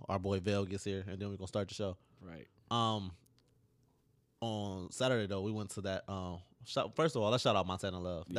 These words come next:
Speaker 1: That
Speaker 2: Yeah.
Speaker 1: what he, what he brought to the city was, was hard for, for a
Speaker 2: Right.
Speaker 1: dude from Cleveland that had a whole freaking
Speaker 2: It was pretty
Speaker 1: spectacle,
Speaker 2: much,
Speaker 1: honestly.
Speaker 2: yeah, spectacle, a whole showcase.
Speaker 1: Honestly, it was, like, eight fights
Speaker 2: Mm-hmm.
Speaker 1: in, at the Rocket Mortgage Arena.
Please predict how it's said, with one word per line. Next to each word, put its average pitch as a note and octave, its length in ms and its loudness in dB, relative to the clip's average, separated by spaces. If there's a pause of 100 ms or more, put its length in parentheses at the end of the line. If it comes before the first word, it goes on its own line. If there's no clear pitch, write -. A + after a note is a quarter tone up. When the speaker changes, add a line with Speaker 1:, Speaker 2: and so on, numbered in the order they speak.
Speaker 1:
That A2 60 -2 (260)
Speaker 2:
Yeah. F#2+ 80 -2
Speaker 1:
what A#2 100 0
he, C3 100 6
what A2+ 240 6
he C3+ 40 8
brought A#2 220 8
to G#2+ 80 -4
the F#2+ 60 -2
city G2+ 260 -4
was, F#2+ 180 -4 (140)
was F#2+ 140 -4
hard G2+ 340 2
for, F#2 240 0
for F2 140 -4
a F2 80 -2
Speaker 2:
Right. E2+ 100 -2
Speaker 1:
dude A2 220 0
from A2+ 180 -2
Cleveland G2+ 380 -2 (1040)
that G2+ 380 2 (260)
had A2 200 2
a F#2+ 60 2
whole G#2+ 720 2
freaking F#2+ 440 -4 (840)
Speaker 2:
It - 80 -10
was F2+ 100 -10
pretty A#2 120 -6
Speaker 1:
spectacle, C3 440 2
Speaker 2:
much, A2 180 2
Speaker 1:
honestly. F#2+ 280 0
Speaker 2:
yeah, F#2+ 60 -4
spectacle, F2+ 440 -6 (160)
a D#2+ 80 -10
whole F#2 200 -4
showcase. - 640 -8 (260)
Speaker 1:
Honestly, G2+ 380 0
it G#2 40 2
was, A2 120 0
like, G2+ 180 4
eight A2 200 -2
fights - 500 -2 (300)
Speaker 2:
Mm-hmm. F2+ 320 -2 (560)
Speaker 1:
in, G#2 320 -4
at G#2+ 180 0
the G#2 100 0
Rocket G#2+ 280 2
Mortgage G#2+ 340 -2
Arena. A2 320 -4